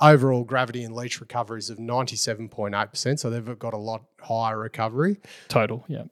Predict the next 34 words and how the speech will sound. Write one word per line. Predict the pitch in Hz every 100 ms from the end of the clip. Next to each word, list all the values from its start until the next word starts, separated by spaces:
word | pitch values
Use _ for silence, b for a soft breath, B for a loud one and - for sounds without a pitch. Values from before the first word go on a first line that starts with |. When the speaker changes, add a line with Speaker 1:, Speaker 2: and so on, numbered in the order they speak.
| -
Speaker 1:
But | 131 120 - _ _ _ -
the, | 131 120 123
the | 123
real | 113 139 160
standout | 156 - 139 131 123 117 -
is | 120 110 - b b b -
their | 117
gravity | 107 131 131 120 120 110
component | - 117 110 117 117 113
only. | 104 110 117 101
So | - 117
their | 135 147 113 - _ _
gravity, | - 135 127 123
uh, | 117 120 _
component | - 117 117 117 120 117 -
was | 117 110
seventy-three | - 139 131 151 151 - 135
point | 123 117 -
six | 117 -
to | 104
ninety-one | 110 110 107 107 104
point | 110 101
seven. | - 107 101 87
So | - 117 110 110
that, | 123 127
Speaker 2:
Gotcha. | 127
Speaker 1:
that | 156
is | 156 139
saying | - 135 117 98 151 B B B _
that | 120 113 - _ _ - - - -
seventy, | - 156 123 127 110 - -
over | 135 123
three | 131 - 147 143
quarters | - 127 127 117 156 -